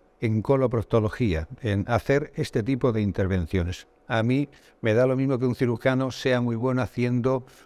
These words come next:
cualquier otra cirugía de esófago, cirugía de estómago. Tiene que ser un cirujano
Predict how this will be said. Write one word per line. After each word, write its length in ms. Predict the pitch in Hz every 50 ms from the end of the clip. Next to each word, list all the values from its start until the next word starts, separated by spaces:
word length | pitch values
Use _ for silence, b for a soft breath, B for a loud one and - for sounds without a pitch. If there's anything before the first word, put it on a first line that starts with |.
| _ _ _ _
cualquier 600 | - 131 131 127 123 110 - - 143 147 143 139
otra 240 | 139 120 127 123 104
cirugía 800 | - 127 117 107 110 - - - 127 123 123 120 127 123 123 117
de 180 | 110 117 113 113
esófago, 640 | - - - 139 127 123 - - 131 123 117 123
cirugía 800 | 113 - 120 110 110 - - - - 120 117 117 120 117 117 113 B B B B B B
de 160 | 110 117 117
estómago. 800 | - - - - 131 127 127 131 127 127 127 127 131 127 - _ _ _ _ _ _ _ _ _ _ _ -
Tiene 200 | 139 147 156 139
que 100 | 143 -
ser 180 | - 147 143
un 140 | 143 139 123
cirujano 680 | - 139 127 123 117 - 139 139 143 147 151 156 135